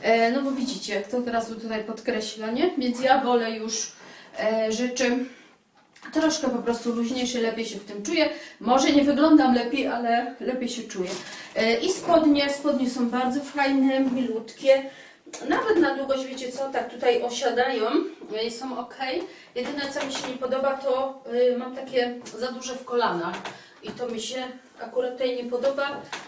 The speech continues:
E, więc myślę, że dla mnie by była lepsza L-ka, ale nie wiem znowu, bo tutaj mam dość ciasno już. Czy no nie, myślę, że tu by się, wiecie, spokojnie zmieściła w L-kę,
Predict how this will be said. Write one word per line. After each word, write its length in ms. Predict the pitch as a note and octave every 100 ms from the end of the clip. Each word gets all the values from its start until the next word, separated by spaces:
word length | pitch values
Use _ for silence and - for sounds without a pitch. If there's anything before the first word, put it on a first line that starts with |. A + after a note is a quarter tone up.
| - - _ - _ - A#3
E, 580 | B3 B3 B3 B3+ B3+ B3
więc 460 | B3+ C#4 - - - -
myślę, 400 | A#3 C4 - C4+
że 140 | C4 A3
dla 280 | B3 D4 C#4
mnie 100 | C4
by 120 | B3
była 160 | C4
lepsza 400 | B3+ B3+ B3+ A3+
L-ka, 440 | B3 C4 C4+ - G#3
ale 240 | A3 A3+
nie 140 | A#3+ B3+
wiem 140 | B3
znowu, 380 | A3+ A#3+ A#3+ B3+
bo 120 | A#3
tutaj 280 | A#3 B3+ B3
mam 220 | B3 A#3+
dość 220 | A#3 -
ciasno 420 | - D4+ - A3
już. 340 | F#3+ G3+ B3+ - - - - - _ _
Czy 80 | - A4+
no 220 | A4 G#4
nie, 220 | D#4 A#3+
myślę, 260 | A3+ A3+ G#3+
że 120 | G#3+
tu 100 | G#3
by 140 | G3+ G#3+
się, 220 | A3+ G#3
wiecie, 340 | G#3 F#3 G3+
spokojnie 800 | - - A3+ B3 A#3+ C4 B3+ C4
zmieściła 580 | C4 D#4 - G#4 B3 A#3
w 60 | G3+
L-kę, 480 | G#3 G#3+ A#3+ D4+